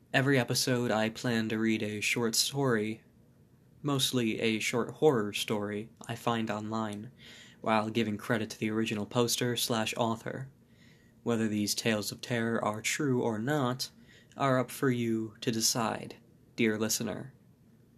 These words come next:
This story comes from Reddit user M P Z one nine six eight and is entitled, "It Really Happened."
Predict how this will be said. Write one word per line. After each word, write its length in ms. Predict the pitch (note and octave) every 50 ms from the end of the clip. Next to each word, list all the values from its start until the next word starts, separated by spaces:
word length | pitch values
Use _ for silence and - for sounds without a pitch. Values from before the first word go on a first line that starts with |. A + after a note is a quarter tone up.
| - - - - -
This 160 | C#3 C3+ C3+
story 480 | - - - - B2+ B2 B2 A#2+ A#2+ A2+
comes 340 | - - C3 A#2+ A#2 A2+
from 320 | - - A#2+ A2+ A2 A2 G#2+
Reddit 320 | A2 A2+ B2 C3+ C3+ -
user 560 | A#2+ B2 A#2+ A#2+ - - B2 B2 C3 C#3 C3+ -
M 240 | - B2 C#3 D3+ D#3
P 240 | - - D#3+ D#3+ D#3
Z 420 | D3 C3+ B2+ C3+ C#3+ D3+ D#3+ E3
one 440 | D#3 B2 C3 C3+ C#3+ D3+ D#3 D#3+ D#3
nine 340 | C#3+ C3+ C#3 C#3+ D3+ D#3 D3+
six 460 | D3+ - - - - D3 D3 - - -
eight 420 | - D3 D3+ C#3 - - - - - - - - - - - - - - - -
and 180 | - B2 A#2
is 260 | A#2 A2 G#2 - - - - B2+
entitled, 680 | A#2 A2+ - - - D3 D3 C#3 C#3+ C#3+ C#3+ C3+ C3+ - - _ _ - - - - - - - - - -
"It 240 | C#3 C3+ C3 - C3+
Really 380 | B2+ B2 C3 C3 B2+ A#2 A2+
Happened." 720 | A2+ A#2+ A#2+ B2 B2 B2+ - A2 - C3 - - C3+ C3+ -